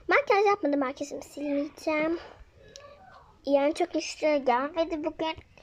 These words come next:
Ee, şimdi bunu da hiç takmadım. Yani neden aldıysam zaten dışarı, içeri bir yerdeydim. Neyse. Telefonu da koyayım.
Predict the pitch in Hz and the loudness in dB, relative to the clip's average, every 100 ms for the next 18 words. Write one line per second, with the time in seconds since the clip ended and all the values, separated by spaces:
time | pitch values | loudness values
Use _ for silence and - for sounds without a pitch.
0 | - _ - _ - 247 254 254 262 269 | -20 _ -4 _ -8 -4 -2 2 4 4
1 | 320 - - - _ - - - - - | 2 -6 -20 -20 _ -20 -20 -20 -6 2
2 | 311 285 - - 269 285 311 415 480 - | 2 0 -6 -8 -2 0 6 8 6 6
3 | 370 453 320 247 262 277 277 277 359 349 | 2 4 4 6 6 6 6 6 6 4
4 | 285 359 285 240 262 277 269 - - 285 | 4 2 0 0 0 0 -2 -2 -4 -2
5 | 285 262 262 - - _ - - - - | 0 2 2 -2 -14 _ -20 -20 -16 -6
6 | - - 262 - - - - - - - | 2 2 2 -8 -10 -12 -10 -10 -6 -6
7 | 381 - - - - 311 302 302 330 - | -8 -12 -20 -20 -6 -2 2 2 0 -2
8 | - - - - 359 370 - - - - | -6 -4 -4 -4 -4 -6 -14 -20 -20 -20
9 | _ - _ - - - 311 294 - - | _ -18 _ -8 0 0 0 -4 -6 -2
10 | 302 339 | 0 0